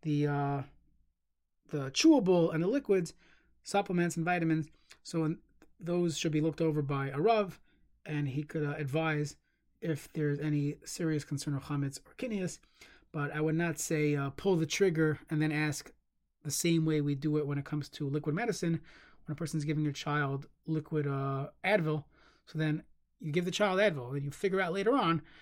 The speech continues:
you know, if it really had any chance of being chametz. When it comes to supplements and vitamins, so again, depend, that was how we started this recording, depending on the need. If the need is so strong, so then yes, you would shoot and then ask. But if, uh, if you're just doing it for overall lifestyle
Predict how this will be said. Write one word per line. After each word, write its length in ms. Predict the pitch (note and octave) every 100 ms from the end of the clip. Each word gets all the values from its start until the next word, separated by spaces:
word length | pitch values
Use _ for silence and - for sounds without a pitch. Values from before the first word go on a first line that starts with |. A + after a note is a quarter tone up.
| - - _
you 100 | E3
know, 120 | D3+ D3+
if 160 | D3+
it 60 | D#3+
really 280 | D#3 D#3 D3
had 300 | - D3+ D#3
any 160 | D3
chance 300 | C#3 D3 C#3+
of 80 | C3+
being 160 | C#3 B2+
chametz. 400 | C3+ A#2+ A2 -
When 80 |
it 60 | C#3
comes 200 | F3 F3
to 380 | - F#3+ F#3 F#3 - - - - - _ - -
supplements 800 | - G#3+ A#3 F#3 F3+ D#3 C#3+ - - _
and 140 | E3
vitamins, 500 | D#3+ A3 F#3+ E3+ D#3+ -
so 200 | - D#3
again, 260 | D3+ D3 A#2+
depend, 380 | C3+ - E3 E3+
that 60 |
was 160 | D3+ C#3+
how 160 | - D#3
we 40 |
started 300 | D3 F3 D#3
this 160 | C#3+ C#3
recording, 340 | E3 C#4+ D#3+ C3+
depending 400 | C#3 - G#3+ F#3+
on 100 | E3
the 80 |
need. 300 | F#3 G#3 B2+ -
If 100 | -
the 80 | D#3
need 180 | E3
is 140 | D3+ C#3+
so 140 | -
strong, 460 | - - A3+ D4+ - - - - _
so 120 | -
then 60 | D#3+
yes, 280 | D4+ - D#3+
you 100 | D3
would 160 | D3+
shoot 320 | - G#3 A#3+
and 100 | F3+
then 120 | D#3+ D#3
ask. 320 | C3+ - -
But 140 | D3 E3+
if, 240 | F3+ -
uh, 300 | D#3 D3+ D3+ - _ _ _ _
if 100 | -
you're 80 | D#3+
just 120 | E3+
doing 180 | G3+ G3+
it 100 | E3+
for 100 | F3+
overall 420 | F#3 F#3 F#3+ F#3+
lifestyle 540 | G#3+ D#4 - F3 F3